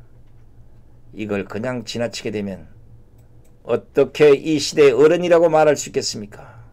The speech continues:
어떻게 교육을 걱정한다고 말할 수 있겠습니까?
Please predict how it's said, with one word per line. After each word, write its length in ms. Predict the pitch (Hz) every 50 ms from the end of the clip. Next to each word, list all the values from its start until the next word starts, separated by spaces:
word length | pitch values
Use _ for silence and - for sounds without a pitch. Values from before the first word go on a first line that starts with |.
| - - - - - - - - - - - - - - -
어떻게 520 | - 147 190 185 - 208 202 196 208 202 196
교육을 400 | - 151 196 208 196 208 208 -
걱정한다고 560 | - 196 190 196 220 220 208 185 214 202 190
말할 220 | 190 185 196 190
수 140 | 185 - -
있겠습니까? 540 | 185 - 151 - - - 139 - - -